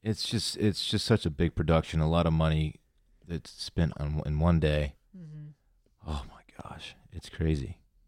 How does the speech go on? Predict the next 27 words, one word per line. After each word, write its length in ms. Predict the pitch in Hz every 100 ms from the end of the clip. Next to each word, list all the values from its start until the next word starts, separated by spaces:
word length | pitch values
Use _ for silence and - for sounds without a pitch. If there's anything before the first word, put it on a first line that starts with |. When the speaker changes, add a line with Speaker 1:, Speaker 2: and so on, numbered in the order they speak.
| _
Speaker 2:
I 80 | 208
think 180 | 190 233
that 120 | 262
that's 220 | 226 185
the 80 | -
one 180 | 160 156
thing 160 | 160 156
a 40 |
lot 200 | 147 139
of 60 | 139
my 120 | 147
friends 300 | 160 156 -
told 220 | - 151
me 140 | 147 143
when 180 | 143
we 360 | 143 143 143 - _ _ _ _ _ _
first 220 | 165 147
started, 400 | - 160 143 143 - _ _ _ _ -
like, 180 | 160 151
right 180 | 147 139
after 220 | 143 160
we 100 | 147
got 120 | 139
engaged, 400 | 139 123 127 -
was 160 | 165 160
like, 300 | - 156 - _ _ _ _ _ _
"Don't 380 | 175 165 165